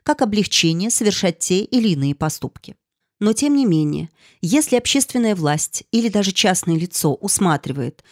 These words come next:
что кто-либо, очевидно, готовится совершить какое-нибудь преступление, то оно не только не обязано оставаться в бездействии, пока преступление не будет совершено, но и может вмешаться, чтобы предупредить его совершение.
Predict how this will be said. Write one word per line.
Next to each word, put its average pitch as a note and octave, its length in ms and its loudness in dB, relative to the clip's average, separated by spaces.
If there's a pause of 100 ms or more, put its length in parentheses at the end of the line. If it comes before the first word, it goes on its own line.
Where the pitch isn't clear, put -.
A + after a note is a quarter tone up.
(120)
что - 220 -2
кто-либо, E3+ 600 -2
очевидно, F3+ 540 -2
готовится D3+ 720 -2
совершить E3+ 580 0
какое-нибудь D3+ 640 0
преступление, G3 760 -2 (420)
то G3 120 2
оно G#3+ 140 2
не G3+ 140 2
только D4 520 0
не G#3 160 2
обязано F#3 540 2
оставаться D#3 480 -2
в C3+ 60 -4
бездействии, C#3+ 760 -2 (240)
пока F#3 200 0
преступление E3+ 580 0
не F#3 100 0
будет D#3 300 -2
совершено, D#3+ 640 0 (360)
но F#3+ 140 2
и G3 140 -2
может C4+ 320 0
вмешаться, D#3+ 680 0
чтобы F3+ 340 -2
предупредить A3 640 -2
его C#3+ 200 -2
совершение. D3+ 640 -6